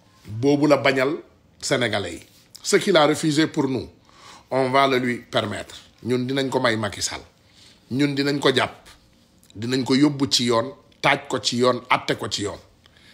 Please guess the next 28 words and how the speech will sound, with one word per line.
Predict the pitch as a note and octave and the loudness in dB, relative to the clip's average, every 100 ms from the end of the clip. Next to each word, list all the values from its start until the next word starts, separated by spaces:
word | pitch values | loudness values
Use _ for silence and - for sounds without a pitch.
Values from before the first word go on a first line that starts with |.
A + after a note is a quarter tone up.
| - - - - | -20 -20 -20 -6
Et | C#3+ | 0
ça | D#3+ C#3 | 2 2
sera | - E3+ F#3+ - | 2 2 2 0
une | D3+ | -2
histoire. | D3 C#3 - D3 C3+ A2+ F2 - _ _ _ _ - | 0 -2 -2 -2 -4 -6 -14 -20 _ _ _ _ -4
Dina | A#2+ C#3 | -2 0
nekk | D3+ C3 - | 0 -2 -4
benn | A2+ D#3+ F3 D#3 | -2 0 2 2
lay | C3+ C3 | 4 2
doon | B2 A2 | 0 -4
ci | - | -6
histoire | A2+ B2+ G#2+ | -6 -4 -4
du | G#2 | -4
Sénégal. | - F2 E2+ - _ _ _ - _ _ | -8 -10 -14 -18 _ _ _ -20 _ _
Dina | A#2+ E3+ G#3 | 0 2 2
am | G3+ D#3+ | 0 -2
nag, | A#2 - - - | -6 -8 -20 -12
Inch'Allah, | B2 - G#2+ G2+ F#2+ F#2 - | -6 -4 -4 -6 -10 -12 -8
comme | B2+ | -6
niñ | C3 C3 | -4 -4
leen | C3 | -4
ko | B2 | -4
waxee. | G#2+ F2+ - - - - - - | -8 -10 -18 -20 -20 -16 -14 -2
Nous | D#3 D#3+ | 2 4
allons | A#3+ A3+ | 4 0
perdre | G3+ F#3+ D3+ C#3+ | 2 0 0 -2
quatre-vingt-dix-neuf | - F3 F3 E3 E3 C3 D#3 C3+ B2+ C3+ C3+ A2+ | -2 0 2 2 0 -2 -2 -2 -2 0 0 -2
fois, | - G#2+ | -8 -8